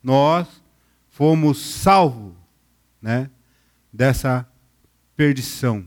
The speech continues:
Nós somos salvos da ira vindoura de Deus.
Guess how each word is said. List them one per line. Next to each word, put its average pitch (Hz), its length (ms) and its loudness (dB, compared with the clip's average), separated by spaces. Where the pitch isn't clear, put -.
Nós 113 160 -14
somos 147 240 -4
salvos 156 840 -2
da 139 200 0
ira 240 380 2
vindoura 170 500 2
de 135 120 -2
Deus. 101 640 -8